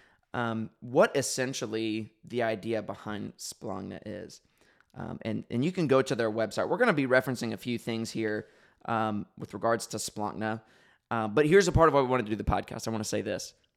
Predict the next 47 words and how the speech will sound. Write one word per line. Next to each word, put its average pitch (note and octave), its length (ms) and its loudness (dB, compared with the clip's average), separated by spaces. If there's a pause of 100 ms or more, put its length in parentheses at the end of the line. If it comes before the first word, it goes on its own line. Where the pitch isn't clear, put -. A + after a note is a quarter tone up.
(120)
The B2 120 2
reason F3+ 280 4
why C#3+ 220 4
we B2+ 100 0
kinda C3 200 -2
wanted A#2 220 0
to G2+ 60 -12
do G#2 120 -4
this G2 140 -4
podcast C3 540 0
was G#2 120 -12
because A2+ 440 -2 (300)
there A#2 200 -6
actually C#3 460 -2
is A2 140 0
not A#2+ 380 -2
that A#2+ 120 2
much A#2+ 240 0
information A2 600 -4 (280)
out B2+ 260 6
there G#2+ 300 0
about A2 440 2
this. - 280 -6 (480)
So - 180 0
we, C#3 240 4
we B2+ 200 0
were D3+ 120 6
able C3 240 6
to B2 120 -4
find, A#2+ 240 0
they C3 40 2
have D3+ 80 2
a E3 60 2
website, C3 540 4 (320)
uh, G2 160 -6
splankna B2+ 880 -4
dot A#2+ 280 2
com, B2+ 380 -2 (480)
uh, G#2 160 -6
which G#2+ 160 -8
is - 80 -10
kind G2+ 140 -6
of G2+ 60 -6
the A2 80 -4
website G#2 520 -2
for G#2+ 300 -4
it, C3+ 160 -4